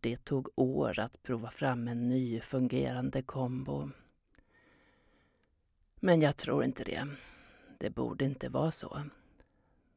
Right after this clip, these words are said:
Det kan ju vara en naturlig svacka. Och så är jag nog lite för känslig för de där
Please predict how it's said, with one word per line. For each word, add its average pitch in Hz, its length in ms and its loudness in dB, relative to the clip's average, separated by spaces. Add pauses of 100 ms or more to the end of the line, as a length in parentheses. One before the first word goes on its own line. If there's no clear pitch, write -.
Det 147 400 2
kan 143 300 0
ju 143 120 0
vara 139 240 2
en 135 220 2 (220)
naturlig 139 640 0
svacka. 156 640 -2 (1040)
Och 151 200 -2
så - 180 2
är 139 160 4
jag 131 140 4
nog 120 300 2
lite 127 400 0
för 147 320 2
känslig - 680 -2
för - 140 -8
de 120 180 -2
där 98 280 -4